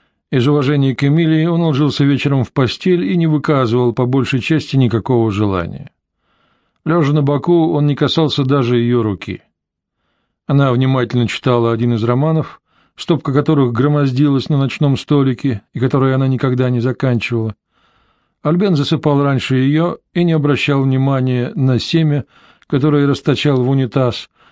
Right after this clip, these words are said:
на плитку ванной комнаты или в бумажный платок, найденный в кармане. Ему случалось яростно дрочить так часто и так сильно,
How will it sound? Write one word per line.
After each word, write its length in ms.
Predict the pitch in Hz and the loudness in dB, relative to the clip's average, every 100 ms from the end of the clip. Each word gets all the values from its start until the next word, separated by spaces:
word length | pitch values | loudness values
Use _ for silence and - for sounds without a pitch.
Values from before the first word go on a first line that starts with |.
| _ _ | _ _
на 160 | 151 135 | -2 0
плитку 420 | 147 147 - 135 | 2 0 0 0
ванной 420 | 139 139 135 123 | 2 2 0 -2
комнаты 600 | - 160 156 147 - 139 | 0 0 2 0 0 -2
или 320 | - 135 135 | 0 0 0
в 240 | 135 117 113 | 0 -4 0
бумажный 580 | 139 139 135 120 135 | 2 2 0 0 -2
платок, 520 | 110 123 107 147 135 139 | 0 0 2 0 0 0
найденный 460 | 127 123 117 113 | 0 0 0 -2
в 40 | 95 | -2
кармане. 600 | 120 110 101 85 85 _ _ _ _ _ _ _ _ _ _ _ _ | -2 -2 -2 -4 -10 _ _ _ _ _ _ _ _ _ _ _ _
Ему 200 | 147 139 | 0 2
случалось 480 | 127 143 151 135 - | 2 0 0 0 0
яростно 420 | 143 139 127 143 | 0 0 0 0
дрочить 540 | 120 131 120 156 110 - | 0 0 0 -2 -2 -6
так 220 | 131 117 | -4 -2
часто 400 | - 147 - 135 | 0 -2 0 0
и 100 | 120 | 0
так 240 | - 120 | 0 -4
сильно, 480 | - 170 165 123 113 | -2 0 0 0 -2